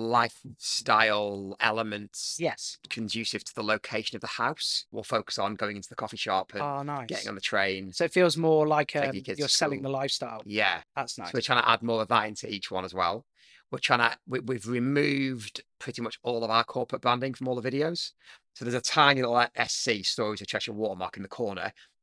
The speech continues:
Speaker 1: but we don't have any big logos of our company in there anymore. It's just the property logo.
Speaker 2: Mm-hmm.
Speaker 1: So we're trying to make it, m-, you know, less salesy, as it were, more sort of T V lifestyle-y.
Speaker 2: Yeah.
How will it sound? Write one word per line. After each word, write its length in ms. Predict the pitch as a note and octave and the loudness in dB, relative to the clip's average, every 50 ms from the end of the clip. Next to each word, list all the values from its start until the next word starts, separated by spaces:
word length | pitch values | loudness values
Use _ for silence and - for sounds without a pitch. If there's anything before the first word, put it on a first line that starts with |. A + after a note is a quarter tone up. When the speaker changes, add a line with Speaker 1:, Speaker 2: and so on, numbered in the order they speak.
| _ _ - | _ _ -8
Speaker 1:
but 80 | C3 | -6
we 80 | A#2+ A#2+ | -4 -2
don't 200 | - C#3+ C3+ A2+ | 0 0 2 2
have 100 | A#2 A2+ | 2 0
any 100 | A#2 A#2 | 0 0
big 220 | G2 B2 A#2+ G#2+ A#2 | 0 0 0 0 2
logos 380 | A#2 A#2+ A#2+ A2 A#2+ A#2 A2+ | 2 2 2 2 2 0 2
of 60 | A2 | 2
our 80 | A#2 A2+ | 2 2
company 300 | - - B2+ A2 - B2+ | 2 -2 -8 -8 -6 -4
in 60 | A#2+ A#2+ | -2 0
there 120 | A#2+ A#2 | 0 2
anymore. 300 | A#2 A#2 A#2 B2+ C#3 C3 | 2 0 0 2 2 0
It's 100 | A#2 - | 0 -2
just 120 | - - | -6 -8
the 60 | - - | -10 -8
property 400 | - - A#2 - - - A2+ A2+ | -6 -6 -6 -6 -6 -6 0 2
logo. 400 | A2+ A2+ A#2 G#2 B2 C3 D3 - | 4 4 4 4 2 2 0 -2
Speaker 2:
Mm-hmm. 180 | D3 B2+ B2 D3 D3+ - | -8 -12 -12 -12 -10 -10
Speaker 1:
So 160 | - - A#2 | -8 -6 -6
we're 40 | A2+ | -4
trying 160 | - C3 B2 | -2 -2 0
to 60 | A#2+ | 0
make 260 | A#2 A2+ A2 - - | 0 -2 -2 -2 -4
it, 160 | A2 G#2 G#2 - | -4 -4 -4 -4
m-, 220 | A2+ G#2 A2 G#2+ - _ | -6 -8 -8 -8 -10 _
you 120 | - A2 G#2 | -10 -8 -6
know, 80 | F#2+ | -4
less 480 | F#2+ G2 G#2 G#2+ A2 - - - - - | -2 0 2 0 2 0 -2 -2 -2 -2
salesy, 460 | - - - B2+ A2+ A2 G2+ F#2 F2+ | -4 -2 0 0 -2 -2 -4 -6 -6
as 160 | G2 F#2+ F2+ G2+ | -8 -8 -8 -8
it 80 | G2+ | -6
were, 180 | G2+ G2+ G#2 G2 | -4 -2 -2 -2
more 300 | G2 G2 G2 G2 F#2 F#2 | -4 -4 -6 -4 -4 -6
sort 180 | - G2+ - | -6 -8 -8
of 40 | - | -8
T 220 | - - A2+ G#2 G2 | -8 -6 -6 -6 -6
V 200 | G2+ G2 G2+ G2+ | -6 -6 -4 -2
lifestyle-y. 640 | A2+ G#2+ - - - - A2+ A2 A#2 A2+ C3 D3+ - | -2 -2 -2 -2 -4 -4 -4 -2 -2 -2 -4 -6 -8
Speaker 2:
Yeah. 200 | D3+ D#3 D3+ B2+ | -8 -8 -8 -8